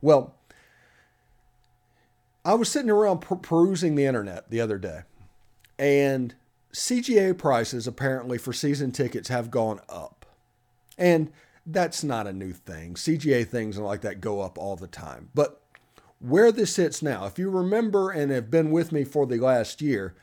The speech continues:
one of the first episodes that we did was about how N I L is going to suck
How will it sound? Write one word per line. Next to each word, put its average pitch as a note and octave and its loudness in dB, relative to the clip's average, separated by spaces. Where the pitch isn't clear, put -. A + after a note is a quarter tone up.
one G3+ 0
of C4 -4
the A3 -4
first G#3 0
episodes E3 0
that A#2 -4
we A#2+ -4
did G2 0
was C3+ 4
about D3+ 4
how C#3 0
N E3 0
I D3 0
L A#2 2
is A#2 -8
going B2+ -2
to B2 -10
suck B2 -4